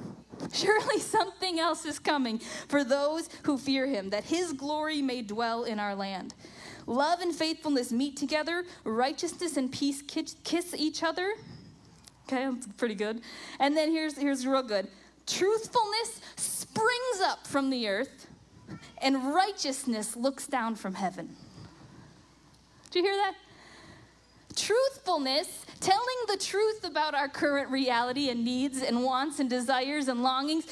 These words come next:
springs up from the earth. That sounds like some whiny Israelites in the desert.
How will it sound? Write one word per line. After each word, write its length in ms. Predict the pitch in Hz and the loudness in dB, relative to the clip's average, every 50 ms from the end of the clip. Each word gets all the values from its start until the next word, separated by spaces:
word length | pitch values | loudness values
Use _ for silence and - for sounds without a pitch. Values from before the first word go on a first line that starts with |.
| - - | -12 -6
springs 640 | - - - - - - - 381 453 480 494 508 508 453 466 | -4 -4 -4 -4 -6 -6 2 2 2 2 2 0 2 4 4
up 120 | 453 453 - | 2 2 2
from 220 | 415 403 392 381 | 0 2 2 2
the 180 | 381 359 285 220 | 2 2 0 2
earth. 220 | 202 247 330 - - - - - - - - - - - - - - - - | 2 0 -2 -2 -8 -14 -16 -16 -16 -16 -16 -16 -16 -16 -16 -16 -16 -8 2
That 180 | - 359 453 | 4 4 4
sounds 280 | - - 466 466 480 440 | 4 2 2 2 2 2
like 140 | 440 427 - | 0 0 2
some 180 | - 381 349 | 0 0 2
whiny 340 | 339 349 370 359 359 339 311 | 4 2 2 2 0 0 2
Israelites 560 | 302 285 269 277 277 240 240 233 247 247 - - | 2 2 2 2 2 2 2 2 0 0 0 0
in 60 | 247 | 0
the 60 | 233 | 0
desert. 440 | 226 226 208 190 190 220 226 285 - | 2 2 0 0 2 0 0 -2 -2